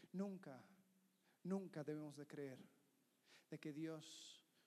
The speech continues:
no puede tomarte y hacerte parte de su historia.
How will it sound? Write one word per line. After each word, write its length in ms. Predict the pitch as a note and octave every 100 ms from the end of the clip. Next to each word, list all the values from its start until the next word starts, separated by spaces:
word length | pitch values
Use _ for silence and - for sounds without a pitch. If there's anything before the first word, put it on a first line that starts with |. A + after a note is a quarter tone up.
| _
no 120 | D#3+ D3+
puede 240 | E3 D3+
tomarte 600 | C#3+ C#3+ D#3+ D3+ E3 D3+ - - - - - _ _ _ - - -
y 80 |
hacerte 400 | D#3 C#3 D#3+ -
parte 320 | D#3 D#3 - D3+
de 80 |
su 160 | C3 D3+
historia. 420 | C3 - B2+ A#2+